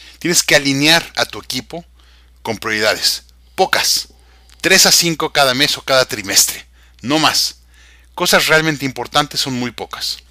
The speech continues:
Entonces, bueno, prioridades. Digamos, alinean el equipo. ¿Qué sería decir, "Oigan, el objetivo de este trimestre es vender doscientos mil dólares"?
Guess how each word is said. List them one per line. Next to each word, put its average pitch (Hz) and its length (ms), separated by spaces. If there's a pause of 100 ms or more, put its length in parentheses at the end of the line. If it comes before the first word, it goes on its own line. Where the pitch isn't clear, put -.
(380)
Entonces, 131 240
bueno, 107 260
prioridades. 127 640 (500)
Digamos, 104 460 (100)
alinean 147 480
el 110 80
equipo. - 420 (440)
¿Qué 156 120
sería 156 240
decir, 151 220
"Oigan, 160 380 (420)
el 151 160
objetivo 208 640 (300)
de 98 240
este 143 260
trimestre 143 680 (840)
es 147 200
vender 135 500
doscientos 120 580
mil 123 140
dólares"? - 480